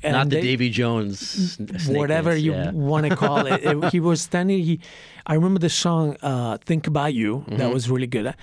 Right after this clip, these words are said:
Speaker 1: They, he did "Don't Cry" and sang it really low. His voice was good low, and they did "Jumpin' Jack Flash." They ended with that.
Speaker 2: Okay.
Speaker 1: And I thought, you know, it's,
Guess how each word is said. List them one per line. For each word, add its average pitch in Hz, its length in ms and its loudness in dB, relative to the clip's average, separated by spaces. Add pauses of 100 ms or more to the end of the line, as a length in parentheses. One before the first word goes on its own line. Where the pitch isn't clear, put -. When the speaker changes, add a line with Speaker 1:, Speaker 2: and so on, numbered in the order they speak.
(180)
Speaker 1:
They, 139 140 0
he 131 200 0
did 139 280 0
"Don't 160 260 0
Cry" 131 320 -2
and 127 140 -4
sang 143 220 0
it 123 80 -2
really 123 240 0
low. 113 380 0 (100)
His 123 140 -2
voice 117 340 -2
was 117 180 -4
good 123 260 -2
low, 110 280 -2 (240)
and 151 120 2
they 147 60 0
did 135 320 -2
"Jumpin' 147 340 -2
Jack 120 300 -4
Flash." - 380 -4
They 123 100 -2
ended 127 260 0
with 107 140 -2
that. 98 180 -6 (140)
Speaker 2:
Okay. 87 320 -6
Speaker 1:
And 131 180 0
I 135 60 2
thought, 151 280 -2 (180)
you 170 60 4
know, 143 260 0 (200)
it's, - 380 -2